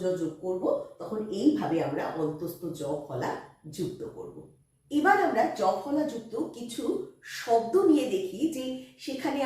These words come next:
আমরা জ ফলা কিভাবে লিখছি, আর সেগুলো আমরা উচ্চারণে বা কিভাবে করছি। তাহলে চলো দেখে নিই। প্রথমে দেখো, আমি একটা শব্দ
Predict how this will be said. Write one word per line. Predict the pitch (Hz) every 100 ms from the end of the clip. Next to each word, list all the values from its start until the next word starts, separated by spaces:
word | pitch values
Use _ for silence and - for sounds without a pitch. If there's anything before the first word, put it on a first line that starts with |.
| 240
আমরা | 226 240 240 - - 196
জ | 180
ফলা | - 190 190
কিভাবে | 190 208 170 180
লিখছি, | - - 359 - - - 196
আর | 170 170
সেগুলো | 185 185 220
আমরা | 202 262 - 214
উচ্চারণে | 202 - 196 185 196
বা | 220 170
কিভাবে | 151 - 151 101
করছি। | - - - - _ _ _ _
তাহলে | 202 208 233
চলো | 240 254
দেখে | 254 -
নিই। | 349 - - _ _ -
প্রথমে | 330 339 440 427
দেখো, | - - 240 - - - _ 214
আমি | 226 262 -
একটা | - 196 202
শব্দ | - 156